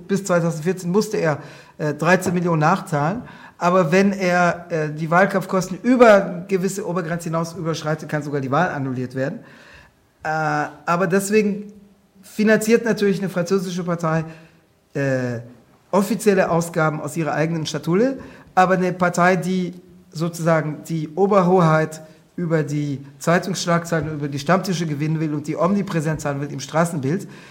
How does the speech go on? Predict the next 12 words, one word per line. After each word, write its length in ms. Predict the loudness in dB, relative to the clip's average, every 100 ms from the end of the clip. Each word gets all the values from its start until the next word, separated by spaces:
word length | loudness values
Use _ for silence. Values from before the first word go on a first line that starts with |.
| -20 -4
die 100 | -2
gibt 240 | 0 2
natürlich 400 | 4 4 4 2
daneben 400 | 0 0 0 0
auch 340 | 0 -2 -2 -8 -14 -2
nicht 380 | 2 2 2
angegebene 600 | -2 0 -2 -4 -4 -6
Gelder 380 | -2 -2 -2 -4
aus. 240 | -4 -8 -10 -20 _ _ _ -6
Also 200 | -4 -2
sozusagen 420 | -2 -2 -4 -2
Schatten, 420 | -4 -4 -4 -10